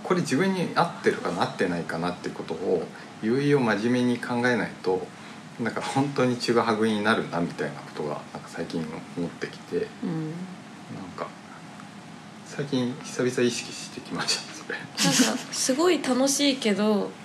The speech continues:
Speaker 3: 自分はすごい楽しいと思ってるんだけど、
Speaker 2: うん。
Speaker 3: 人から見たら全然合ってないことってあるじゃないですか。
Speaker 2: うんうん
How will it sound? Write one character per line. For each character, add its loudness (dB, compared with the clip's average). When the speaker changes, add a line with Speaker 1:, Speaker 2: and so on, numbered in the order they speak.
Speaker 3:
自 2
分 6
は 8
す 4
ご 4
い 4
楽 4
し 2
い 2
と -2
思 -2
っ -6
て -2
る 0
ん -2
だ -2
け -4
ど、 0
Speaker 2:
う 4
ん。 2
Speaker 3:
人 -4
か 4
ら 4
見 6
た 2
ら 2
全 4
然 4
合 2
っ -4
て 0
な 0
い -2
こ -4
と -4
っ -4
て -4
あ 2
る 2
じ -2
ゃ -4
な -2
い -2
で -6
す -4
か。 0
Speaker 2:
う 6
ん 4
う 4
ん 2